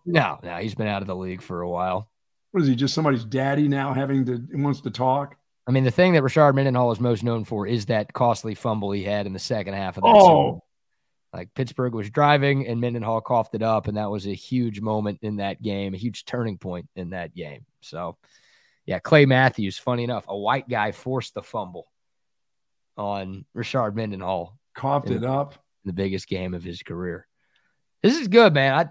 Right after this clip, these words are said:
Speaker 1: like, I, I'm in on this. I wanna see this.
Speaker 2: No, thanks. I'll pass on it.
Speaker 1: All right. You wouldn't watch?
Speaker 2: I wouldn't watch.
Speaker 1: Yeah, you would.
Speaker 2: No, I
Speaker 1: Come
Speaker 2: wouldn't.
Speaker 1: on.
Speaker 2: I, honestly, I really wouldn't watch. I, I, I, I mean, there's enough separation in,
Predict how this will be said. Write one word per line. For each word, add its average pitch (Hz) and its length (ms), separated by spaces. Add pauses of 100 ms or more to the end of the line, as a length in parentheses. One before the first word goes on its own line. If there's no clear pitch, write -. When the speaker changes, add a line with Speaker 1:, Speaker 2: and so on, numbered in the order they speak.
Speaker 1:
like, 123 220 (100)
I, 123 120 (160)
I'm 202 160
in 180 140
on 139 160
this. 101 180
I 147 60
wanna 196 160
see 156 240
this. 101 400 (1040)
Speaker 2:
No, 139 180
thanks. 127 320
I'll 131 120
pass 113 420
on 110 220
it. 110 100 (260)
Speaker 1:
All 156 220
right. 135 300
You 202 140
wouldn't 254 220
watch? 302 500 (220)
Speaker 2:
I 147 100
wouldn't 131 240
watch. 113 380 (180)
Speaker 1:
Yeah, 349 180
you 180 220
would. 185 420
Speaker 2:
No, 208 100
I 196 40
Speaker 1:
Come 190 100
Speaker 2:
wouldn't. 180 280
Speaker 1:
on. 170 60
Speaker 2:
I, 180 180
honestly, 185 300
I 160 60
really 165 260
wouldn't 156 240
watch. 147 300
I, 143 160 (180)
I, 147 280
I, 147 60 (100)
I 143 60
mean, 139 140
there's 143 180
enough 151 240
separation 143 680
in, - 200